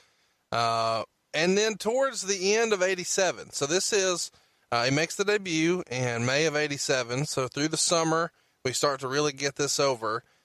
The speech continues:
But I'm curious because Survivor Series, uh, nineteen eighty-seven happens, and DiBiase is not on the card.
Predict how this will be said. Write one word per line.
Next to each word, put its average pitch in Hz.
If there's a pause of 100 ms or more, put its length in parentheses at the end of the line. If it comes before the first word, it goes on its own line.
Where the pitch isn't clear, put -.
(140)
But 160
I'm 165
curious 190
because 147
Survivor 180
Series, 156 (340)
uh, 113
nineteen 165
eighty-seven 147
happens, 123 (380)
and 165
DiBiase 220
is 139
not 156
on 185
the 139
card. 117